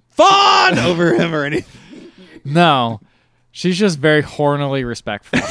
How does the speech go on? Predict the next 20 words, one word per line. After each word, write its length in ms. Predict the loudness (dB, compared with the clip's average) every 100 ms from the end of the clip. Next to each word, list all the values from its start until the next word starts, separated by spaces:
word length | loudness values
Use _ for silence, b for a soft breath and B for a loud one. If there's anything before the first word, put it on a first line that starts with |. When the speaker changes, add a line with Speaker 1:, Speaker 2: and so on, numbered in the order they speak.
| -8 -8 -10
Speaker 1:
Hornily 760 | -8 -8 -10 -10 -10 -10 -10 -8
respectful. 580 | -8 -8 -14 -16 -16 -18
Speaker 2:
She's 260 | -14 -10 -4
horny 260 | 2 2 2
for 140 | 0
respect 720 | -2 -2 -2 -4 -6 -14 -16 -8
Speaker 1:
Yeah, 240 | -4 -2
yeah, 160 | -2 -2
yeah. 220 | -2 -2
Speaker 2:
and 80 | -2
learning 480 | -2 -2 -4 -6 -10
and 480 | -10 -8 -8 -10 -8
trying 160 | -8
to 40 | -6
be 80 | -8
good 140 | -8
at 120 | -8
her 80 | -12
job. 320 | -16 -16 -18
Speaker 1:
Mm-hmm. 520 | -16 -16 -14 -12 -12